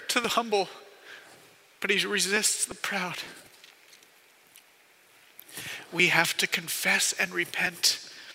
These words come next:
from our own prejudice, from our own pride. But the Pharisees were blind to this. They translated it hardness of heart, but this could have been translated blindness of heart,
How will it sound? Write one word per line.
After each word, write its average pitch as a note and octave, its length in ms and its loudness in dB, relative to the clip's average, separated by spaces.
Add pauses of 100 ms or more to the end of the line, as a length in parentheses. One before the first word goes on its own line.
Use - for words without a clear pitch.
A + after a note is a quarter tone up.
(220)
from E3 240 -6
our E3 160 2
own F3 240 -4
prejudice, F3 1080 0 (720)
from F#3 220 -2
our F#3+ 140 6
own F#3+ 260 2
pride. F#3 560 2 (2750)
But - 140 -4
the E3 60 -2
Pharisees G3+ 500 4
were F#3+ 80 0
blind F3+ 460 2 (120)
to D3+ 140 -4
this. - 300 2 (320)
They F3+ 100 8
translated G3 720 6
it - 160 4 (960)
hardness F3 540 4
of C#3+ 100 -4
heart, D#3 300 2 (420)
but E3+ 180 0
this - 180 4
could F3+ 180 -2
have D#3 120 0
been E3 160 0
translated D#3+ 640 2 (300)
blindness E3+ 600 2
of - 200 -4
heart, C#3 260 -2